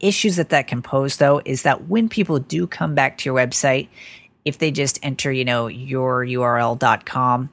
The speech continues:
then that means that they have to go through your, your welcome page every single time that they want to read the latest thing on your blog. So that's, uh, not the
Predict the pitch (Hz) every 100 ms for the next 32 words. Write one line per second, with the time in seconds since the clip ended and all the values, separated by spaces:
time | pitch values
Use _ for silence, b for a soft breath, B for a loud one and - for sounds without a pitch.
0 | - 220 214 196 180 156 160 175 147 147
1 | 131 - 151 151 139 127 120 117 _ _
2 | _ 139 139 190 190 156 139 151 135 127
3 | - B B B B 196 214 226 - 202
4 | 185 156 - 135 127 123 - b b 135
5 | 139 127 117 104 - 123 113 113 110 110
6 | 107 104 - 113 107 95 101 - - -
7 | 254 254 - - _ b b b b _
8 | _ 139 139 202 254 285 202 147